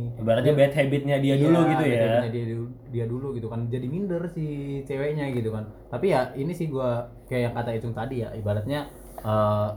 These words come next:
Speaker 2: semua orang punya masa lalunya masing-masing, ibaratnya gitu kan.
Speaker 1: Dan berhak
Speaker 2: Ya,
Speaker 1: berubah ya ke depannya.
Speaker 2: dan ya kalaupun mau kita permasalahkan itu, kita bisa apa gitu loh.
Speaker 1: Nah,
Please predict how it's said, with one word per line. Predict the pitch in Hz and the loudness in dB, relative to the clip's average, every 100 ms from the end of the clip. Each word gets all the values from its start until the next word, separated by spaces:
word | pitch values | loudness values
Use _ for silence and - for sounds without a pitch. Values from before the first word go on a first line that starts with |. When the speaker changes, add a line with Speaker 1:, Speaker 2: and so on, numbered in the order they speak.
| - | -10
Speaker 2:
semua | - 113 113 110 | -6 -2 0 0
orang | 120 143 | 0 -2
punya | 135 110 | -2 0
masa | 104 104 | 0 0
lalunya | 107 104 107 107 | 2 2 0 0
masing-masing, | 107 110 107 101 101 139 156 123 | -2 -2 -2 -2 0 0 0 0
ibaratnya | 101 101 113 127 | -2 -2 -4 -4
gitu | 110 | -2
kan. | 107 135 143 | -2 -2 -2
Speaker 1:
Dan | 120 123 | 4 6
berhak | 131 147 131 | 6 4 4
Speaker 2:
Ya, | |
Speaker 1:
berubah | 135 151 175 131 | 0 6 6 6
ya | 120 | 4
ke | |
depannya. | - 151 | 0 2
Speaker 2:
dan | 147 143 147 - - - - - | 4 4 -2 -8 -18 -20 -20 -4
ya | 156 151 151 | 2 4 4
kalaupun | 156 156 165 170 | 2 2 4 2
mau | 170 165 | 2 0
kita | 170 170 | 0 0
permasalahkan | 156 156 156 151 - 156 | 2 2 2 0 2 0
itu, | 262 | 0
kita | 285 311 | -2 0
bisa | 233 151 | 2 2
apa | 226 135 156 | 0 0 -2
gitu | 135 | 0
loh. | 117 | -2
Speaker 1:
Nah, | 104 95 | -2 -6